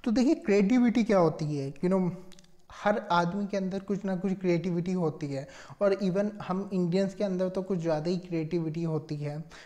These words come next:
एक स्टूडेंट्स के अंदर भी क्रिएटिविटी होती है, you know, some students like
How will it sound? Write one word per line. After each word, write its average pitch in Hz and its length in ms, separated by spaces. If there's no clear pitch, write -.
एक 190 240
स्टूडेंट्स 208 420
के 214 100
अंदर 196 240
भी 214 360
क्रिएटिविटी 185 540
होती 165 400
है, 160 140
you 185 140
know, 202 160
some 196 220
students 196 480
like 175 200